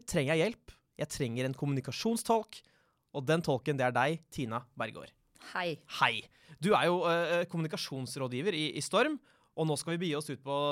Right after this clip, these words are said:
Speaker 1: tema digita-, digitalisering. Her blir det mange vanskelige ord.
Speaker 2: I dag tror jeg det blir ordentlig, ordentlig gøy.
Speaker 1: Ja.
Speaker 2: For her er det mye buzzord og mye, for mange, uforståelige ord.
Speaker 1: Ja, så det er bare å glede seg.
Speaker 2: Mm.
Speaker 1: Ja.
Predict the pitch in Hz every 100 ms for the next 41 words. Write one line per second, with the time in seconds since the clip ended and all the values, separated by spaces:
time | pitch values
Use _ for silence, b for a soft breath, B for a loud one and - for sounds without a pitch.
0 | 139 135 123 127 131 131 139 139 143 139
1 | 143 143 123 180 170 - _ - 135 147
2 | 123 123 117 113 113 101 110 107 - _
3 | - - 220 208 196 196 160 165 - 170
4 | 147 - 165 147 - 151 151 151 - -
5 | 202 175 175 180 170 165 165 160 - 170
6 | 160 208 220 170 170 165 165 160 _ _
7 | _ _ _ 294 285 262 294 - 220 202
8 | 214 180 156 156 - - - - _ -
9 | 202 170 165 110 - - 185 147 -